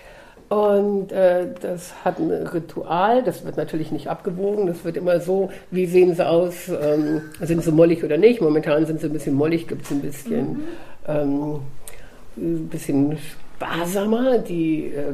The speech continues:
Speaker 1: Körnerchen. Mhm. Natürlich fütter ich Happy Dog, ich mache hier gerade noch Werbung. So.
Speaker 2: Oh,
Speaker 1: Und
Speaker 2: müssen wir rausschneiden.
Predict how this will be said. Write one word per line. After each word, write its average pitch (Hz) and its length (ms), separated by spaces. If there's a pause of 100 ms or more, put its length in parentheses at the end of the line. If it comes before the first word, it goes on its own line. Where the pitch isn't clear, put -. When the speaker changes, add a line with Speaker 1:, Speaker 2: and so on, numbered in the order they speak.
Speaker 1:
Körnerchen. 160 640 (180)
Mhm. 170 640 (540)
Natürlich 202 360
fütter 202 200
ich 175 140
Happy 190 180
Dog, 190 260
ich 190 100
mache 208 140
hier 196 80
gerade 196 260
noch 180 120
Werbung. 226 420
So. 202 440 (540)
Speaker 2:
Oh, 277 40
Speaker 1:
Und 240 320
Speaker 2:
müssen 226 180
wir 220 60
rausschneiden. 151 420